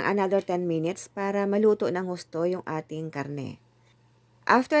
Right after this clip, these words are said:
ten minutes, haluin muna natin at maglagay tayo ng star anise. At two tablespoon ng oyster sauce. Then, halo ulit.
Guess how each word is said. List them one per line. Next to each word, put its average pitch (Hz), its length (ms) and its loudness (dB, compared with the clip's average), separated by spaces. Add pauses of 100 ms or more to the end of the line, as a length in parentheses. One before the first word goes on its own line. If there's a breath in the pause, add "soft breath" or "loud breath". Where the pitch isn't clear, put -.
ten 262 240 2
minutes, 208 480 2
haluin 208 400 0
muna 190 160 0
natin 185 640 0
at 185 240 -4
maglagay 240 400 2
tayo 214 320 2
ng 185 400 0
star 165 320 -4
anise. 151 560 -6 (2500)
At 226 320 4
two 233 80 4
tablespoon 190 800 2
ng 175 240 0
oyster 156 320 -4
sauce. 143 560 -8 (1600 soft breath)
Then, 233 400 4
halo 208 320 4
ulit. 160 320 0